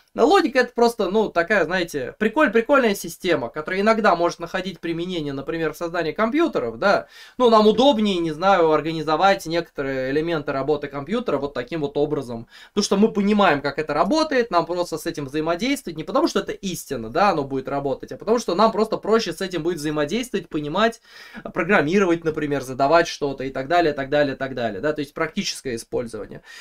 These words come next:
И можно использовать внутри формальных систем, но к истине все это не имеет никакого отношения, опять же, да. Все просто. А если имеет, это надо доказать. Но никто этого, блядь, опять не доказывает, потому что это просто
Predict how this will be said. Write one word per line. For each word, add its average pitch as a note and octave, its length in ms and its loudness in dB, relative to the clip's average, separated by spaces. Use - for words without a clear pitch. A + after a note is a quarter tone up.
И C#4+ 140 2
можно D4+ 260 4
использовать A#3+ 400 0
внутри G3+ 240 -4
формальных F3+ 480 2
систем, A#2+ 480 -8
но F#3 140 -6
к A#3+ 80 -2
истине A#3 340 2
все G#3+ 200 0
это G#3 120 -6
не F3 140 -4
имеет G#3+ 240 -2
никакого G#3+ 640 0
отношения, - 640 -16
опять B2+ 320 -8
же, - 100 -16
да. E3+ 280 2
Все B3 120 4
просто. E3+ 520 0
А A#3 160 4
если D4 340 4
имеет, D#4 320 2
это B3+ 260 4
надо G#3+ 240 4
доказать. E3+ 640 0
Но A3+ 100 0
никто C4+ 200 -2
этого, D4 240 4
блядь, A3+ 240 2
опять G#3 300 -2
не D3 80 -6
доказывает, F3 480 -2
потому F#3 160 -4
что F#3+ 120 -6
это E3+ 120 -6
просто F#3 460 -2